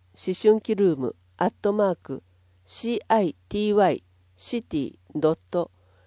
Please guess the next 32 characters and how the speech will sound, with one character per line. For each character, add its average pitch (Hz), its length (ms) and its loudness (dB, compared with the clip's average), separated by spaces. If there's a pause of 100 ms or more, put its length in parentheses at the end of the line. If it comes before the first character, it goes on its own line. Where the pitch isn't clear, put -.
(240)
エ - 80 2
ー 226 260 6
エ - 20 8
ヌ 185 160 2
ジ 185 140 0
ェ 190 100 4
ー 185 80 4
オ 151 240 2 (500)
ー 208 60 0
ア 226 80 2
ン 208 100 0
ジ 151 160 -4
ョ 113 160 0
ー - 40 -18 (280)
ド 156 160 2
ッ 160 60 -4 (120)
ト 180 220 -4 (640)
エ 220 40 8
ー 233 240 10
ア 214 40 6
イ 170 80 0
シ 208 340 -6
ー 214 60 6
エ 208 60 6
イ 202 60 -2
チ - 260 -4
ア 156 80 4
イ - 140 -4 (360)
愛 208 260 0
知 - 320 -10 (180)
ド 165 180 2
ッ 170 60 0